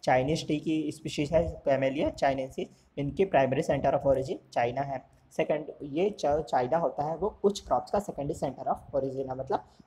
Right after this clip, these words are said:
अ, ओरिजिन ना होने के बावजूद वहाँ पर, अ, डाइवर्सिटी देखने को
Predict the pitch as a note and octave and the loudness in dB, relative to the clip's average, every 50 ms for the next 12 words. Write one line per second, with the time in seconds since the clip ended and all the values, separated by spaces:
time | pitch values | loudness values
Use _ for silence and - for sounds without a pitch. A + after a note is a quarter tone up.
0 | _ - C3+ C#3 C3+ C3 C3 - - - - - _ _ - D3 D3 C#3 C#3+ D3+ | _ 0 2 4 4 4 2 0 -4 -8 -14 -20 _ _ -4 -2 -2 0 0 2
1 | F3 G#3+ G#3+ E3+ D3+ D3+ E3 E3 F3 D3 D3+ D3 - D3 C3+ C3 C3 B2+ C3+ F3+ | 2 2 2 2 0 0 0 -2 -4 -4 -4 -4 -4 -2 0 2 2 2 2 0
2 | F3 - D3 C3+ B2+ C3 - - F3+ G3+ - - - C#3 C3 A#2 C3 B2+ B2+ B2 | -2 -2 -4 -4 -2 0 2 2 2 2 2 -4 -6 -4 -2 2 2 2 2 0
3 | C3 - D#3+ D#3 F#3 D#3+ C3+ - - C3 B2+ - G3+ D4+ | -4 -8 -6 -6 -4 -4 -4 -6 -6 -10 -6 -6 -6 -6